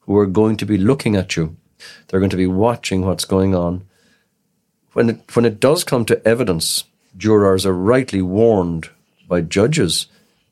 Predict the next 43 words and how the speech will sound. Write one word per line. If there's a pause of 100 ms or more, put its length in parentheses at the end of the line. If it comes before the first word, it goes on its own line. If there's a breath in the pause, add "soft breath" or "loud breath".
you
are
only
to
consider
the
evidence.
And
I
hope
that
juries (540)
accept
that
as
a
direction
or
a
charge
from
the
court,
and
I
believe
they
do. (720 soft breath)
But
there
will
always
be (200)
the,
the
danger
or
the
risk (320 soft breath)
that
perception
may
influence.